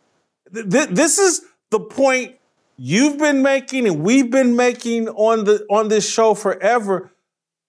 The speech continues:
We just keep handing over our freedoms and rights and privacy. What are we getting in return?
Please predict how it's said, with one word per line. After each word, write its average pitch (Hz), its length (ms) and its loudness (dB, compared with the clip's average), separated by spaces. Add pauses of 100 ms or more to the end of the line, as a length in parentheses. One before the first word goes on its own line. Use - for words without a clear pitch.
(200)
We 262 140 0
just 381 200 -2
keep 311 180 0
handing 277 460 -2
over 254 220 0
our 190 180 2
freedoms 254 800 -2
and 151 240 -6
rights 240 560 -2 (340)
and 190 220 -2
privacy. 233 840 -2 (680)
What 381 180 2
are 403 80 0
we 370 140 2
getting 359 200 0
in 330 140 -2
return? 311 720 0